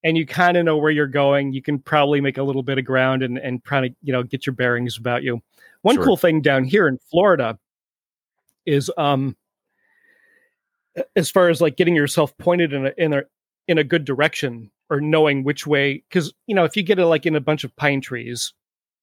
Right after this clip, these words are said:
Speaker 1: and you can't really see the sun all that well, you don't really know which,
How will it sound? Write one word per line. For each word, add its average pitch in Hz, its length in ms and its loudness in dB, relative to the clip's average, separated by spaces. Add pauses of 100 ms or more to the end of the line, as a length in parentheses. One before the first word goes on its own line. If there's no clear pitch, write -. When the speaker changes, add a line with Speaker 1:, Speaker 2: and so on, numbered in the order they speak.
(100)
Speaker 1:
and 147 100 2
you 147 80 0
can't 170 220 0
really 147 160 0
see 165 160 -2
the 127 120 -6
sun 214 260 2
all 131 140 4
that 120 160 -6
well, 120 200 -2
you 123 120 -4
don't 135 200 0
really 131 220 0
know 113 140 -4
which, 117 380 -6